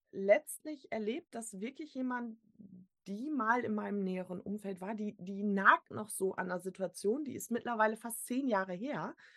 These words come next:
Und ich sitz da und denke, "Wow, was für eine krasse Energie und warum?" Denn Frieden damit zu finden und weiterzugehen,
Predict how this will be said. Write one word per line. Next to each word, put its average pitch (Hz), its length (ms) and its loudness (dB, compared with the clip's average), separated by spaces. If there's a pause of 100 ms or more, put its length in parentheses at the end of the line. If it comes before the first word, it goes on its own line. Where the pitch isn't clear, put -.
(500)
Und 208 220 2
ich 196 260 0
sitz - 320 -4
da 247 140 6
und 220 120 2
denke, 214 340 2 (240)
"Wow, 156 600 8 (400)
was - 420 -2
für 247 80 -2
eine 220 260 6 (120)
krasse 254 500 -2
Energie 214 920 0 (600)
und 208 260 4
warum?" 202 640 2 (420)
Denn 247 420 6 (1700)
Frieden 311 440 8
damit 170 360 0
zu - 140 -10
finden 160 680 -8 (220)
und 190 240 4
weiterzugehen, 180 1000 0